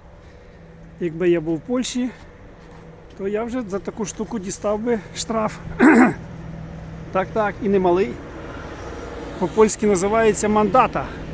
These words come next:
Дивне слово. Мені то нагадує в дитинстві сусідки, як сварилися між собою, то там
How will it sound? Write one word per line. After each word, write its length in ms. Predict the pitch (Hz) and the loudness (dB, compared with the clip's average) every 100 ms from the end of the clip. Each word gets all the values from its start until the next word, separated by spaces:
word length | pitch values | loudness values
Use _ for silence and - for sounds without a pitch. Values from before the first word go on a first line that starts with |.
| - - - - - - - - - - 156 | -10 -10 -10 -12 -12 -12 -12 -12 -12 -10 -2
Дивне 300 | 240 226 202 | 2 4 4
слово. 500 | 180 226 302 214 160 - - - - - - - - | 2 2 4 4 2 -2 -12 -12 -12 -12 -12 -10 2
Мені 220 | 185 233 | 2 4
то 140 | 220 | 2
нагадує 760 | 214 196 233 208 208 202 190 180 | 4 4 4 4 4 4 2 0
в 80 | 156 | 0
дитинстві 760 | 175 254 226 180 202 190 208 | 0 2 2 2 2 4 4
сусідки, 600 | - 220 185 233 190 - | 0 -4 -2 -2 -2 0
як 140 | 190 170 | 0 0
сварилися 480 | 196 220 226 190 190 | 0 2 4 2 2
між 200 | 190 - | 2 0
собою, 460 | 185 185 170 156 - - - - - - | 0 2 4 4 0 -12 -18 -18 -18 -10
то 120 | 185 180 | -4 0
там 320 | 202 185 | 2 2